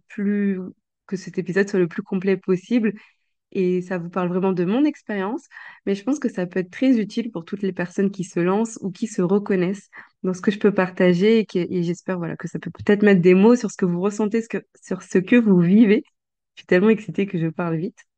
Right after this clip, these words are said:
Vous m'excuserez aussi parce que je suis encore malade. Ça fait maintenant deux semaines, voire plus. Donc, si, voilà, si de temps en temps, euh, il y a des petits blancs ou autres, bah, c'est que je suis en train de tousser. <laughs> Et que j'ai mis, euh,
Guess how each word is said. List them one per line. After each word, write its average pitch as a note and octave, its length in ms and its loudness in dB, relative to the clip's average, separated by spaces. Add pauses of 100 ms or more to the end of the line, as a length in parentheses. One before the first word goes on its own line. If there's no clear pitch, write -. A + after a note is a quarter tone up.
(560)
Vous F#3+ 80 2
m'excuserez G3 360 4
aussi A3 340 4
parce B3 140 2
que F3+ 120 -4
je E3+ 100 -2
suis E3+ 180 -6
encore F#3 260 -2
malade. F3+ 640 -2 (540)
Ça - 120 -8
fait E3+ 160 -6
maintenant E3+ 460 -6
deux E3 220 -4
semaines, F#3 340 -4 (200)
voire F3+ 340 -4
plus. - 380 -8 (480)
Donc, E3+ 200 0
si, - 160 0
voilà, F#3 400 0
si - 220 -8
de F#3+ 100 -2
temps B3+ 240 2
en A#3+ 100 2
temps, A3+ 440 -2
euh, F3 360 -2 (320)
il F#3+ 60 -12
y F#3+ 60 -2
a F#3+ 60 -2
des F3 120 -6
petits - 240 -12
blancs G#3 320 0
ou G#3 80 2
autres, C#4 220 -2
bah, F#3 120 -6
c'est F#3+ 160 -8
que F3+ 60 -10
je F3+ 60 -10
suis F#3 180 0
en - 20 -2
train F#3 200 -6
de G3 100 -4
tousser. - 560 -8 (100)
<laughs> - 120 -20
Et F4+ 80 -8 (400)
que F3+ 40 0
j'ai F#3 220 2
mis, G3 240 2
euh, D#3 240 -6